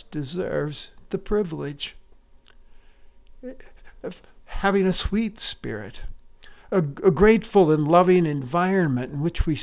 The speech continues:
celebrate God's grace in our lives and remind each other of it constantly, and then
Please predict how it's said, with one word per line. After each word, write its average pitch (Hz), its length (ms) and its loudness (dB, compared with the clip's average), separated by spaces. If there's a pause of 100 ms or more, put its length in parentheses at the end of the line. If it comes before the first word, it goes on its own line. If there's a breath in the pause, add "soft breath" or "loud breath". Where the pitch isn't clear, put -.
(100)
celebrate 160 540 0
God's 160 420 0
grace 160 400 -2
in 156 100 -2
our 143 140 0
lives 151 520 4
and 131 140 -6
remind 165 440 2
each 170 220 -2
other 156 280 2
of 156 120 0
it 151 160 -4
constantly, 151 840 -4
and 151 120 0
then 165 180 0